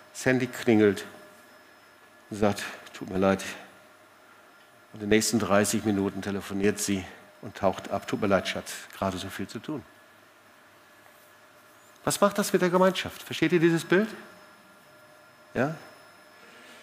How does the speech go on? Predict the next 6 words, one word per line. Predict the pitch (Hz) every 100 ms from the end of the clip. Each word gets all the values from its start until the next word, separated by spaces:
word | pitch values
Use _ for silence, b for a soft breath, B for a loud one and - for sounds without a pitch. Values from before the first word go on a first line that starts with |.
| B B B B B - - - -
Und |
so | 156 220
sind | 233 214
wir | 220 214 - - - - -
sehr | 117 107
oft. | 78 - -